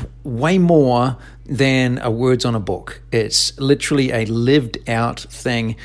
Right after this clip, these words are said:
and it applies, this partnership with God applies from the boardroom to the bedroom to the battlefield and everywhere in between, or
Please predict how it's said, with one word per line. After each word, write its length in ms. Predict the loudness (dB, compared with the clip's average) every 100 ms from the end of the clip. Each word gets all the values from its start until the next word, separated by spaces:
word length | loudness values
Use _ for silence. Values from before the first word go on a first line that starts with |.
| -10
and 160 | -2 0
it 80 | 0
applies, 540 | 4 4 4 2 0
this 120 | -4
partnership 520 | 0 0 0 -2 -2 -2
with 100 | 0
God 220 | 0 0
applies 420 | -2 -2 -2 -2
from 200 | -2 -2
the 80 | -4
boardroom 580 | -2 0 2 2 0 -2
to 160 | -4
the 80 | -6
bedroom 580 | -2 -2 -2 -2 -2 -2
to 140 | -4
the 100 | -4
battlefield 800 | -4 -2 0 0 -2 -4 -4 -4 -8 -18 -14 -6
and 160 | -6 -6 0
everywhere 600 | 4 6 6 6 6 4
in 120 | 2
between, 500 | -2 -4 -4 -4 -6 -10 -20 -20 -2
or 440 | 4 6 6 2